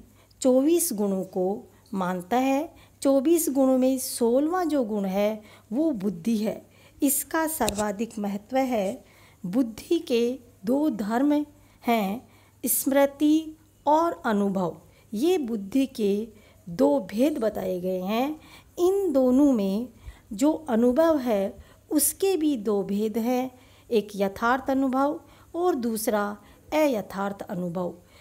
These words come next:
यथार्थ अनुभव ही प्रमा होती है और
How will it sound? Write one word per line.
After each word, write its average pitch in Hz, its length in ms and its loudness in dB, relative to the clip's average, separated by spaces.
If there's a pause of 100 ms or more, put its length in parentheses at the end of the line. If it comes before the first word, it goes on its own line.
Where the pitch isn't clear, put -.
(160)
यथार्थ 247 800 0
अनुभव 240 560 -2
ही 277 280 0
प्रमा 208 500 -4
होती 202 420 -8
है 190 180 -6 (800)
और 294 280 0